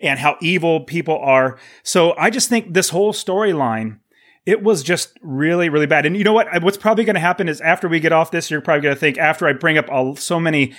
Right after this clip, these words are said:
irritating things about this movie, you're gonna be like, "You know what? Maybe it's not that great." But it was entertaining. Don't get me wrong. The action felt good. Um, I think the only saving grace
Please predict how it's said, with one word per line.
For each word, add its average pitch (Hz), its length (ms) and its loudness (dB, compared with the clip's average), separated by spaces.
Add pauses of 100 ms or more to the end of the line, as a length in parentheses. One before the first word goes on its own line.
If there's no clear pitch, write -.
(300)
irritating 156 580 2
things 147 240 -4
about 131 220 0
this 123 160 -6
movie, 127 240 0
you're 135 80 2
gonna 135 80 -2
be 135 40 2
like, 127 140 -2
"You 233 60 -2
know 240 140 2
what? 233 240 2
Maybe 214 260 2
it's 220 140 -2
not 202 240 -2
that 196 240 -2
great." 202 340 -6 (220)
But 175 160 2
it 175 80 4
was 254 320 2
entertaining. 254 500 0
Don't 196 140 0
get 190 100 0
me 175 60 -4
wrong. 156 260 0
The 143 160 -4
action 170 420 -2
felt 165 320 0
good. 170 360 -2 (280)
Um, 170 360 2 (200)
I 156 140 2
think 202 220 -4
the - 80 -4
only 170 240 -2
saving 175 340 0
grace 135 440 -4